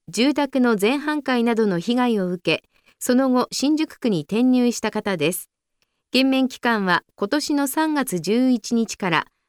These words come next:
来年二月二十九日までです。それでは保険料の仕組みをご案内します。保険料は均等に負担していただく均等割と、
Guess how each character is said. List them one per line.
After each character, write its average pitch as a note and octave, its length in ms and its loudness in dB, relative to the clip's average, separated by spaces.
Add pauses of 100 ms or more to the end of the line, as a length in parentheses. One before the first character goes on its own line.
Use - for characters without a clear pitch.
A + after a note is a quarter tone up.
来 B3 220 2
年 A#3 260 2
二 E3 140 0
月 C4 240 -2
二 C#4+ 160 2
十 C4+ 200 0
九 B3 140 -4
日 A3+ 220 0
ま F#3 100 -2
で D#3 160 0
で D#3 160 0
す。 - 180 -8 (1400)
そ - 160 -2
れ C4+ 80 4
で C4 120 2
は A3+ 160 2
保 F#3 220 -6
険 D4+ 200 0
料 C4+ 180 2
の G3 160 0
仕 - 160 -8
組 C4+ 200 0
み C4 100 0
を B3+ 160 0
ご G3 80 -2
案 G3+ 160 2
内 F#3+ 160 0
し F#3 100 -6
ま F3 140 0
す。 - 160 -12 (880)
保 A#3 40 4
険 D4+ 260 0
料 C4 180 2
は G3 160 0
均 C#4+ 260 0
等 D4+ 180 0
に C#4 160 2
負 - 100 -14
担 C#4 200 0
し - 80 -6
て C4 120 0
い B3 80 0
た A#3+ 100 0
だ A#3+ 140 0
く G#3+ 260 2
均 B3+ 260 0
等 B3 220 2
割 A3 240 0
と、 G3+ 220 0